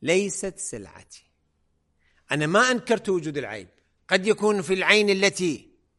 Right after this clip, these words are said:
بعتها إياك، شنو مولانا؟ معيبة، ولكن ما، ما ت-، بل ما تعطيني أو ما تقدمه أو ما ترده فهو ليس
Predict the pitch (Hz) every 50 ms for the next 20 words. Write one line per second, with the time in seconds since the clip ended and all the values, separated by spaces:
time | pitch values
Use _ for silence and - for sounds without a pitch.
0 | _ _ _ _ _ _ _ _ _ - 135 190 202 190 185 - 208 196 185 175
1 | 165 165 170 170 175 196 208 220 226 - - - - - - _ _ - - 208
2 | 214 214 214 214 208 202 196 185 175 160 143 151 - - - - _ _ _ _
3 | - - - - - 139 165 156 190 233 254 240 185 160 - - - _ _ _
4 | _ _ _ _ _ _ _ _ _ _ _ _ _ 147 165 185 190 185 185 185
5 | 185 190 196 196 196 185 - - - _ _ _ _ _ _ _ _ _ _ _
6 | _ _ _ _ _ _ _ - - 120 156 185 190 190 - - - - _ _
7 | _ - 185 185 185 - 175 160 160 175 175 165 160 156 147 139 151 165 165 165
8 | 156 - 175 147 123 - - 196 208 208 196 180 165 151 139 131 123 123 123 135
9 | 135 131 135 139 135 131 - 143 - - 139 131 120 139 190 190 185 170 151 143
10 | 139 131 123 131 131 131 131 131 135 135 131 127 - 135 131 160 196 175 165 202
11 | 190 190 196 175 - 175 165 156 156 156 160 190 202 190 - - 175